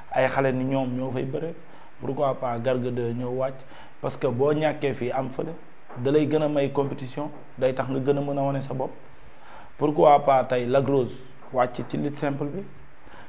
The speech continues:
Da dul yomb parce que boo ko waxee ñu ne non loolu kat du yomb. Waaye damaa xam ni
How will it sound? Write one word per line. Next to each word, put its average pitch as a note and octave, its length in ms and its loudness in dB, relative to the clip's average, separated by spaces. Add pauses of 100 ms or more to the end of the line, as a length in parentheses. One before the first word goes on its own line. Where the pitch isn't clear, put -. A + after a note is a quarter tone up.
Da D#3+ 140 6
dul F#3+ 180 4
yomb C#3 360 8
parce C#3 160 -2
que C#3 100 0
boo D3 180 6
ko D#3+ 120 4
waxee C3+ 260 2
ñu C3 100 -2
ne B2+ 120 -2
non B2+ 220 0
loolu C3 260 2
kat C3 140 -4 (120)
du B2+ 80 -2
yomb. F#3 280 2 (640)
Waaye B2 180 4
damaa D3 340 6
xam C#3 200 6
ni A2+ 160 -2